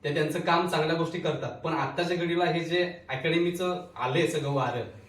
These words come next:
की प्रत्येकाला वाटतं ही अकॅडमी, ती अकॅडमी, आम्ही पण स्वतः चालवतोय अकॅडमी, विषय तर माहित नाहीये, पण आमची स्पोर्ट्समधनं येते. हा विषय थोडासा वेगळा आहे मार्केटिंगचा, हे पुस्तक घ्या, ते पुस्तक घ्या, ती सप्लिमेंट घ्या, हे सप्लिमेंट घ्या.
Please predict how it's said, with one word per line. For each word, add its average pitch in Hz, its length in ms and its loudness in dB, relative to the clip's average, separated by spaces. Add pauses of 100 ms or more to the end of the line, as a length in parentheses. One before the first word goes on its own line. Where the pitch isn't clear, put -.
(200)
की 151 180 -4
प्रत्येकाला 160 440 2
वाटतं 151 280 2
ही 147 160 2
अकॅडमी, 139 560 -2
ती 147 100 4
अकॅडमी, 123 540 -2 (200)
आम्ही 147 260 2
पण 175 80 4
स्वतः 160 240 -2
चालवतोय 143 420 2
अकॅडमी, 127 640 -6
विषय 120 280 -2
तर 147 80 4
माहित 143 220 0
नाहीये, 123 320 -6 (160)
पण 139 80 -4
आमची 135 280 -2
स्पोर्ट्समधनं 151 600 0
येते. 143 460 -2 (300)
हा 165 160 4
विषय 170 220 2
थोडासा 160 340 0
वेगळा 151 240 2
आहे 123 240 2
मार्केटिंगचा, 123 580 -6 (440)
हे 147 100 0
पुस्तक 156 300 -2
घ्या, 147 380 2
ते 147 100 -2
पुस्तक 147 300 -6
घ्या, 143 400 -2 (300)
ती 151 80 -4
सप्लिमेंट 139 560 -2
घ्या, 139 160 0
हे 135 220 -2
सप्लिमेंट 135 520 -6
घ्या. - 200 -6